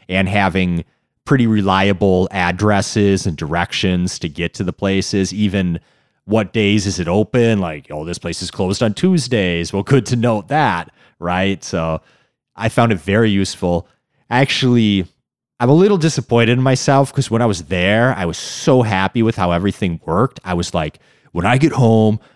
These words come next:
I'm gonna go on Happy Cow and I'm gonna rate all these places and I'm gonna contribute to the community and I'm gonna help build the website."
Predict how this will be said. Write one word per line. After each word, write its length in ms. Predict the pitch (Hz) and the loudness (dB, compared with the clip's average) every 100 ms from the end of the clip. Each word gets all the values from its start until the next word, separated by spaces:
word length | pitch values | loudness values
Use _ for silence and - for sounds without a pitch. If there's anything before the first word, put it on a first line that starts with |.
| _ _ 110 | _ _ -6
I'm 160 | 101 | 0
gonna 160 | 135 143 | 2 4
go 160 | 143 | 4
on 100 | 143 | 4
Happy 320 | 143 131 123 127 | 2 0 -2 -6
Cow 640 | - 113 98 98 95 98 - - | -2 0 2 2 2 -2 -8 -6
and 100 | 101 | 0
I'm 120 | 113 | 2
gonna 120 | 117 | 2
rate 280 | 107 107 95 _ | 4 2 0 _
all 300 | 117 131 139 | 2 4 4
these 200 | 156 147 | 2 0
places 800 | - 139 131 131 135 131 131 104 | -2 2 2 0 2 2 2 0
and 100 | 95 | -2
I'm 80 | 90 | -4
gonna 80 | |
contribute 540 | - - - 160 143 156 | -6 -8 -2 0 2 0
to 120 | 165 | 0
the 80 | 156 | -2
community 800 | - 143 143 135 135 131 127 127 | 0 2 2 4 4 4 4 4
and 80 | 113 | 2
I'm 120 | 98 | 0
gonna 180 | 98 92 | 0 -2
help 300 | 107 120 - | 0 -2 0
build 220 | 143 131 | 0 0
the 60 | 135 | 0
website." 800 | 131 113 104 - 117 107 110 | 0 -2 -2 -6 -2 0 0